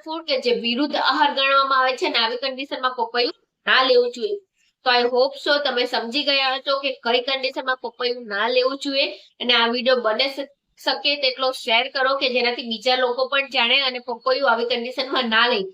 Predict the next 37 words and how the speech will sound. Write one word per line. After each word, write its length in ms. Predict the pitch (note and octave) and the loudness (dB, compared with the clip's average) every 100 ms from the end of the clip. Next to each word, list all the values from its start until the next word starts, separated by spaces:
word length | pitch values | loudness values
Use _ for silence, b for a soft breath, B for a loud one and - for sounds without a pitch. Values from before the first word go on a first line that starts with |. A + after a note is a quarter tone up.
| _ - | _ -4
કેમ 140 | C4 B3+ | -4 0
કે 120 | C4 - C4 | 0 0 -4
પપૈયું 400 | B3 C#4 D4+ C#4+ | -2 0 0 0
એ 160 | C4+ | 2
બારે 320 | A3 A3+ C4+ | 4 4 4
માસ 300 | D4 D4 F4 E4 | 2 2 0 0
મળતું 340 | D4 D4+ D4+ D4+ | -2 0 -4 -2
ફળ 160 | C4+ | -2
છે 100 | C#4 | 0
અને 120 | C#4 | -2
અત્યારે 260 | A#3+ B3+ C4 | -2 0 0
સૌથી 280 | C#4 A#3+ C#4 | 0 -4 -2
વધારે 380 | A#3+ G3+ B3 C4+ | -2 0 2 2
બજારમાં 480 | B3+ C4+ C4+ C#4 | 0 0 0 0
મળતા 460 | C4 C4 B3+ C#4+ C#4 | 0 0 0 0 0
હશે 180 | C4+ D4+ | 0 -2
અને 120 | C4 | -2
બધા 340 | A3 G#3+ B3 | -6 -2 -2
બહુ 240 | A#3 A#3+ D4+ | 0 -2 -2
ખાતા 540 | - - A3 - C#4 | -6 -2 -2 2 2
પણ 140 | C#4+ A#3 | 4 2
હશે, 200 | A3 F#3+ - b _ F4+ | 0 -8 -12 b _ 2
પણ 160 | F#4 | 2
ખાતા 340 | F#4 D4 C#4+ C#4+ | 2 2 2 2
પહેલા 200 | C4+ C4 | 2 2
આટલી 360 | - - C4+ | 0 -6 -4
વસ્તુનું 480 | B3 A#3+ - B3+ A#3 | -4 -4 -4 0 0
જરૂરથી 460 | A#3 A3+ F#4+ F#4+ D#4 | 0 -2 -2 -2 0
ધ્યાન 220 | C#4 C#4 | 2 2
રાખો, 340 | C#4 C#4 D4 | 0 0 -2
જેનાથી 380 | C#4+ B3 A3+ A#3 | 0 0 -2 -4
તમારી 600 | A#3+ - A3 B3 C4+ F#4+ | -8 -6 0 2 4 2
અને 200 | B3+ A#3+ | 2 -2
તમારી 340 | A#3+ A#3+ C4+ F#4+ | -2 -2 0 0
ફેમિલીની 580 | F4+ B3+ B3 B3 C4+ B3 | 0 0 0 0 -2 0
હેલ્થ 240 | A3+ A3+ | 0 0
એકદમ 300 | G3 F#3+ | -4 -2